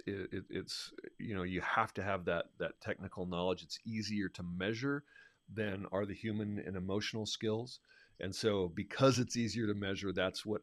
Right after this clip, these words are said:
so many of our, uh, you know, our standardized tests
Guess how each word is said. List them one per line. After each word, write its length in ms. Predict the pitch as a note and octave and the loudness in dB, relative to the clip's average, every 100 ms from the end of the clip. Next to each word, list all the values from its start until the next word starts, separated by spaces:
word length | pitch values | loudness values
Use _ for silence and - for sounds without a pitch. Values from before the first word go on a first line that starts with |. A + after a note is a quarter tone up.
| _ | _
so 220 | - G2+ | -2 0
many 240 | G2+ F#2+ F#2+ | 0 0 2
of 160 | F2 | 2
our, 340 | F2 E2+ D#2 - - | 4 4 2 0 -6
uh, 220 | - - - - - - _ _ - _ _ - | -6 -6 -12 -16 -16 -16 _ _ -20 _ _ -18
you 180 | - F2 | -4 -2
know, 120 | F2 | 0
our 160 | D#2 D#2+ | 2 2
standardized 880 | - - A2 G#2 G2+ F#2 F2 - - - | 2 4 4 4 4 4 2 0 -8 -14
tests 420 | - G#2 F#2 - | 0 0 0 -4